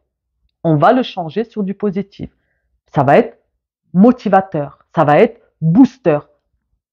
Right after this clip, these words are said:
Je me compare à cette personne, elle a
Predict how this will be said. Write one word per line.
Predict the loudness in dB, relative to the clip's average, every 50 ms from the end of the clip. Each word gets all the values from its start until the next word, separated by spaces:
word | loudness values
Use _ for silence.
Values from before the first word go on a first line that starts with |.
| _ -8
Je | -4 2 4 6
me | 6 6 4
compare | 2 0 -8 -8 -4 -2 -2 -2 -2
à |
cette | -6 -8 -12 -16 _
personne, | -12 -12 -10 _ 0 0 0 0 0 -4 _ _ _ _ _ _ _ _ _
elle | 2 4 4 4 4
a | 2 0